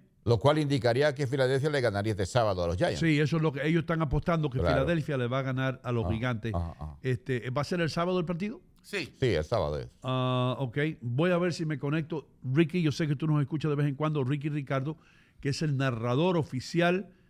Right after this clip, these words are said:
Speaker 2: de las Águilas de Fi-, las Águilas de Filadelfia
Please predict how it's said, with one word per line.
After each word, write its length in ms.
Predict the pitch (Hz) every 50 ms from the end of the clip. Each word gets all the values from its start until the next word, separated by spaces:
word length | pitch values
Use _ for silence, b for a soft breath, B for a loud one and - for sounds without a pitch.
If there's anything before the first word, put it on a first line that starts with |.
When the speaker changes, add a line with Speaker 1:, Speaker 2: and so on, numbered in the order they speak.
| b b b b b
Speaker 2:
de 420 | - 117 135 147 151 160 180 170 - -
las 260 | 135 135 120 - -
Águilas 340 | 165 175 170 165 156 147 127
de 100 | 139 123
Fi-, 120 | - 147 131
las 240 | 135 135 127 - 180
Águilas 400 | 196 202 190 190 185 190 170 156
de 140 | 180 170 156
Filadelfia 880 | - 202 202 202 185 180 208 226 220 190 170 214 208 208 196 175 -